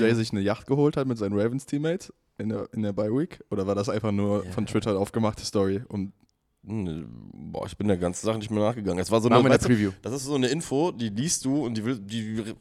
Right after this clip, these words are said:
Speaker 2: recherchiert man jetzt einfach nicht. Die nimmt man einfach
Speaker 1: Ja,
Speaker 2: nur,
Speaker 1: okay.
Speaker 2: um den, äh, Hater, ne, nicht den Hate, um, um die, das Szenario wieder hochzuholen. Ähm, genau, nur für die Leute da draußen, bevor es jetzt in die fünfundzwanzig-minütige, äh, Monologisierung von Valentin geht
Speaker 1: Ich sag da
Speaker 2: und,
Speaker 1: nichts zu, zu dem
Speaker 2: und,
Speaker 1: Spiel.
Speaker 2: äh,
Speaker 1: Mach dir das mal.
Speaker 2: wir als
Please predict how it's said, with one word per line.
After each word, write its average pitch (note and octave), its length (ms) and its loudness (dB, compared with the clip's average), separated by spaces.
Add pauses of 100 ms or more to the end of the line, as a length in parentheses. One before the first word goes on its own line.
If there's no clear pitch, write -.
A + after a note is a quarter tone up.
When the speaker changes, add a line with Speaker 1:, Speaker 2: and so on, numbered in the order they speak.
Speaker 2:
recherchiert A#2 440 -4
man G#2+ 120 -2
jetzt G2 120 -4
einfach F#2+ 200 0
nicht. G#2 180 0
Die A2 60 2
nimmt G#2+ 200 2
man G2 140 0
einfach F#2 280 0
Speaker 1:
Ja, G2+ 40 4
Speaker 2:
nur, G2+ 140 2
Speaker 1:
okay. G2 140 0
Speaker 2:
um G2+ 60 0
den, F#2+ 400 -4
äh, F#2 240 -4 (480)
Hater, F#2 520 2
ne, F2 120 -8
nicht F2+ 180 -6
den F2 100 -4
Hate, F2 240 -2
um, F#2 120 -4
um F#2 320 -6
die, F2 280 -10 (260)
das G2 80 -8
Szenario G2+ 480 -4
wieder D#2 160 -6
hochzuholen. E2+ 400 -6 (400)
Ähm, A2+ 240 6
genau, C3 260 8 (220)
nur D3+ 320 8
für - 140 -2
die C#3 80 6
Leute C#3+ 180 10
da A#2+ 140 8
draußen, A2 280 8
bevor B2 260 2
es C3+ 80 -2
jetzt B2 180 -4
in A#2+ 100 0
die A#2 220 4
fünfundzwanzig-minütige, B2 1500 2
äh, A2+ 240 2
Monologisierung A#2 1300 2
von G#2+ 200 4
Valentin G#2+ 460 6
geht G2 160 6
Speaker 1:
Ich A#2+ 60 6
sag G#2+ 180 4
da G#2 80 4
Speaker 2:
und, F#2 60 4
Speaker 1:
nichts F2+ 200 -2
zu, G2 100 2
zu F#2+ 120 -6
dem F#2 160 0
Speaker 2:
und, G#2+ 200 6
Speaker 1:
Spiel. F2 120 2
Speaker 2:
äh, G2+ 300 6
Speaker 1:
Mach G2 140 4
dir G#2+ 100 2
das F#2 200 2
mal. F#2 140 -4
Speaker 2:
wir F3 300 4
als C3 340 6